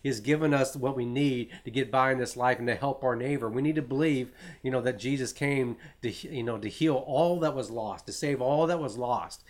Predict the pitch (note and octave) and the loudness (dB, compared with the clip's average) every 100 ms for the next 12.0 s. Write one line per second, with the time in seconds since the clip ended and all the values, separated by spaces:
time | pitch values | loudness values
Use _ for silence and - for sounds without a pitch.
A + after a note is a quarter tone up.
0 | - - A#2+ A#2+ G2+ B2+ A#2 C#3+ C#3+ - | -16 -6 -4 -4 -2 -4 0 2 2 -2
1 | - - - B2 G#2+ C3 C3+ G2+ - - | -14 -10 -6 -4 -2 2 2 2 -4 -16
2 | - _ _ _ _ _ _ _ _ - | -20 _ _ _ _ _ _ _ _ -20
3 | - - C3+ C3+ D#3 D3 D3+ C#3 A#2+ A#2+ | -12 -2 -2 2 4 6 6 4 2 4
4 | D3+ - F3+ E3+ F3 - - _ _ _ | 4 2 2 4 2 -4 -18 _ _ _
5 | _ _ _ _ _ _ - - - - | _ _ _ _ _ _ -20 -20 -20 -6
6 | B2+ B2 A#2 A2+ - - - - C3 B2 | 0 4 2 0 -8 -20 -20 -10 -6 -4
7 | A#2+ C3+ - D3+ D#3 D3+ C3+ B2+ F3 F3 | -2 -2 4 6 6 4 0 2 2 4
8 | F3 E3+ F3 E3 F3+ E3+ C#3+ D3+ D3 C3 | 6 4 2 0 0 -2 2 2 2 0
9 | C3+ C#3+ D3 C3+ A#2 A#2+ C#3 C#3 C3+ A#2+ | -2 0 2 2 2 0 -2 -2 -2 -2
10 | A2 - D3 C#3 B2+ C#3+ C3 A#2 G#2+ G2+ | -2 0 0 0 -2 -2 -2 -2 -4 -4
11 | C3 C3 B2 - A#2 G2 C#3 C3 C3 | -2 -2 -4 -6 -8 -6 -4 -2 -2